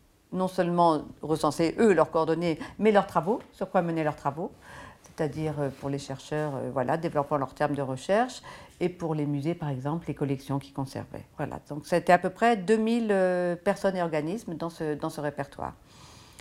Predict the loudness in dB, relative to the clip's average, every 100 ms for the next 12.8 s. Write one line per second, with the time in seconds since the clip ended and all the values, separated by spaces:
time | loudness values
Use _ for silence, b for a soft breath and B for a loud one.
0 | B B B B B B B B B -10
1 | 0 4 6 6 8 8 6 0 -4 -2
2 | 0 -2 -2 0 2 2 2 0 -2 -2
3 | -2 -4 -6 0 0 2 0 -2 -8 _
4 | -2 0 0 0 0 -2 -2 -6 -8 -18
5 | -20 -18 -10 -8 -6 -4 -4 -6 -8 -10
6 | -10 -12 -8 -6 -4 -2 0 4 4 2
7 | -2 -6 -8 -8 -6 -6 0 2 4 4
8 | 2 2 2 0 -4 -2 0 2 0 -4
9 | -4 -2 0 0 2 4 4 4 -4 -4
10 | -2 0 0 2 2 0 -2 -2 -2 -4
11 | -4 -2 0 2 2 2 2 0 2 0
12 | 0 0 -2 0 2 2 2 0